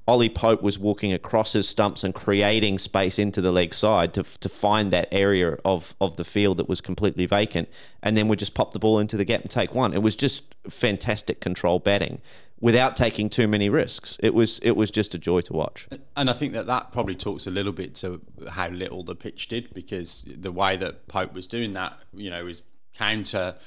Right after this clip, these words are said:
Speaker 2: to what you would normally do in Test cricket, where you've got a cordon of catchers. He was comfortable to know, "Do you know what? I, it's not doing enough for me to probably get nicked off here.
Speaker 1: Mm.
Speaker 2: If I get this really wrong, I'm gonna get a big leading edge. It's gonna go over, um,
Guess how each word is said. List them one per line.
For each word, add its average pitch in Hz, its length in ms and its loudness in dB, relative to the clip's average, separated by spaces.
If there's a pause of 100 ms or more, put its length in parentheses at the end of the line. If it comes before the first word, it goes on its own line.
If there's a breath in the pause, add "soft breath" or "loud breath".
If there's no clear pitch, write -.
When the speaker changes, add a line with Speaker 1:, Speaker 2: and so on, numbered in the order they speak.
(220 soft breath)
Speaker 2:
to 101 140 -6
what 90 180 -6
you 92 80 -6
would 90 100 -6
normally 92 240 -6
do 95 100 -4
in 90 120 -6
Test - 260 -8
cricket, - 280 -8
where 98 100 -4
you've 87 160 -10
got - 120 -8
a - 60 -14
cordon 92 400 -8
of 87 140 -12
catchers. - 560 -8 (340 loud breath)
He 117 140 0
was 98 120 -4
comfortable 95 400 -8
to 87 80 -10
know, 90 120 -6
"Do 85 100 -10
you 107 40 -4
know 104 140 0
what? 90 300 -4 (160)
I, - 160 -12
it's - 240 -10
not 117 240 -2
doing 101 280 -4
enough 95 360 -6
for - 280 -14
me 87 180 -8
to - 120 -14
probably 85 260 -16
get 82 180 -12
nicked - 260 -14
off - 200 -10
here. 107 260 -8
Speaker 1:
Mm. 110 260 -8
Speaker 2:
If 104 140 -6
I 101 40 -2
get - 160 -4
this - 180 -6
really 113 260 0
wrong, 92 260 -4
I'm 90 60 -6
gonna 90 140 -8
get 87 100 -6
a 90 60 -8
big 101 220 -4
leading 90 280 -6
edge. 90 180 -4
It's - 120 -12
gonna 87 180 -10
go 92 240 -2
over, 90 340 -4 (400 soft breath)
um, 87 300 -10